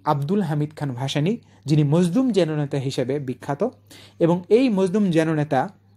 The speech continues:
তিনি কিন্তু এই একটি গুরুত্বপূর্ণ সম্মেলন করেছিলেন যেটি কাকমারি সম্মেলন নামে পরিচিত। এটি হয়েছিল কিন্তু টাঙ্গাইলের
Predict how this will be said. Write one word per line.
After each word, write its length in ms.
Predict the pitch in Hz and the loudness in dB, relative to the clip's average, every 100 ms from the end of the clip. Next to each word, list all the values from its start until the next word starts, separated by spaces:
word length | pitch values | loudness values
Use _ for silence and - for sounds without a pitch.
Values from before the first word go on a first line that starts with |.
| _ - | _ -2
তিনি 180 | 196 | 0
কিন্তু 380 | 226 214 151 135 - _ - - | 0 -2 -2 -4 -6 _ -20 -4
এই 380 | 156 156 151 143 - _ _ _ _ _ - _ _ _ _ _ - - | 2 4 4 0 -8 _ _ _ _ _ -20 _ _ _ _ _ -16 -4
একটি 280 | 156 185 180 | -2 2 2
গুরুত্বপূর্ণ 640 | 147 202 226 226 233 185 | 2 0 0 -2 0 -2
সম্মেলন 480 | 151 170 170 185 175 | 0 0 2 0 0
করেছিলেন 420 | 160 143 139 151 | 0 -2 -2 0
যেটি 180 | 147 156 | 0 0
কাকমারি 420 | 156 165 170 185 | 0 0 0 -2
সম্মেলন 380 | 175 147 147 147 | -2 -2 0 0
নামে 160 | 143 143 | -2 -2
পরিচিত। 320 | 135 131 160 | -4 -4 -2
এটি 260 | 156 165 | 0 0
হয়েছিল 380 | 143 151 151 175 | 2 0 2 -2
কিন্তু 200 | 160 156 | -2 -6
টাঙ্গাইলের 520 | 151 139 139 139 151 | -2 -2 -2 -2 -2